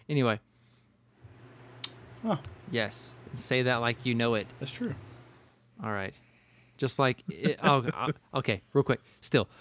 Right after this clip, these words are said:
Speaker 1: uh, just like in, in Dracula, or I'm sorry, <laughs> just like in, in Castlevania, uh, and when, when the main character dude's name is, like, Alucard, it's just Dracula backwards. Or, like,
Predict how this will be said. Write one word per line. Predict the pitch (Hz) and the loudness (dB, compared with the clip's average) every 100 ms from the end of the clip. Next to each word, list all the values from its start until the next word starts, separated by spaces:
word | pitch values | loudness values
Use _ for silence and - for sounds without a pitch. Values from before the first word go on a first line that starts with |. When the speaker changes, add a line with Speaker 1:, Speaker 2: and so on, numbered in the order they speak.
| - - | -10 2
Speaker 1:
uh, | 147 117 - | 4 2 -2
just | - 147 | 0 4
like | 151 - | 2 2
in, | 139 120 113 | 2 4 2
in | 117 120 | 0 -2
Dracula, | 113 123 135 160 151 160 - _ _ _ | 2 0 2 2 2 0 -6 _ _ _
or | 160 | 4
I'm | 135 | 4
sorry, | 110 104 120 - | 2 0 -2 0
<laughs> | |
just | 143 - | 2 8
like | 120 170 | 8 8
in, | 139 151 120 | 6 4 4
in | - 135 | 2 2
Castlevania, | - 135 131 143 127 135 147 143 - - - - _ _ | 2 0 2 2 4 4 4 0 -4 -20 -20 -20 _ _
uh, | 127 123 117 104 | 2 4 4 2
and | 120 | 2
when, | 123 123 | 2 2
when | 127 | 0
the | 120 | 2
main | 120 123 | 2 4
character | 131 127 123 | 2 0 0
dude's | 123 127 120 | 0 0 0
name | 120 | 0
is, | 120 | 0
like, | 113 - | -2 -2
Alucard, | 98 127 127 131 131 123 _ _ _ _ _ _ _ _ _ _ - | 0 2 2 2 2 -2 _ _ _ _ _ _ _ _ _ _ -8
it's | - | -2
just | 117 - | -2 -4
Dracula | - 110 113 123 113 | -2 0 2 2 2
backwards. | 107 117 135 127 123 - _ _ _ _ _ _ _ | 2 2 2 0 -2 -12 _ _ _ _ _ _ _
Or, | 139 | 0
like, | 120 107 107 | 2 2 0